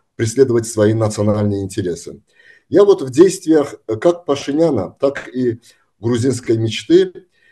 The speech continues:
вижу, э, в основном стремление к обеспечению наиболее возможной независимости своей политики. Но, к сожалению, э, очень много посторонних игроков,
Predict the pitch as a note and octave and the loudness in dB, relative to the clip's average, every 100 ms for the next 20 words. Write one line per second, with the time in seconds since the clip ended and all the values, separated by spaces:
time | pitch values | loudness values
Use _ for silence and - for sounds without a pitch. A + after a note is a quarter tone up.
0 | _ A#2 E3+ D#3 D#3+ - - G#2 G#2 C3 | _ 4 4 4 0 -2 -2 -2 0 -2
1 | C3 C#3 D#3+ E3+ - B2+ C3 D3 D3+ D3 | 0 0 0 -2 -2 -2 0 0 0 0
2 | C3+ - _ _ _ - B2+ A#2+ - - | -2 -8 _ _ _ 2 2 2 -2 -6
3 | A2 A2+ - B2 - D#3 D3+ C#3+ C3 _ | -4 -4 -6 -6 0 0 0 -2 -4 _
4 | _ _ F#2+ B2 B2 B2+ D3+ C#3 A2+ A2 | _ _ -2 2 2 4 4 4 2 0
5 | A2+ C3 A2+ B2 B2 A#2 G2+ A2+ A#2+ A#2 | 0 0 0 -4 -6 -6 -4 0 0 0
6 | C3 G#2 G2 E2 - F2 - - G#2 A2 | -4 -4 -6 -8 -8 -10 -8 -2 0 0
7 | G#2+ F#2 F#2+ - C#2+ - - _ _ _ | 0 -4 -4 -12 -20 -20 -20 _ _ _
8 | _ _ _ A2+ C#3+ - E3 E3 G3 G#3+ | _ _ _ 0 0 2 4 4 2 4
9 | F3+ D3+ C#3 - A2 A#2 A2 G#2+ F3 E3+ | 2 2 -4 -6 -2 0 4 6 6 4
10 | D#3 D#3+ F3 E3+ D#3 C3+ - _ _ _ | -2 2 2 2 -2 -2 -12 _ _ _
11 | _ - C3+ - C#3 D3 A#2 A#2 G#2+ G#2+ | _ -4 -2 2 2 2 0 -4 0 0
12 | G#2 A#2 E3 | 2 0 0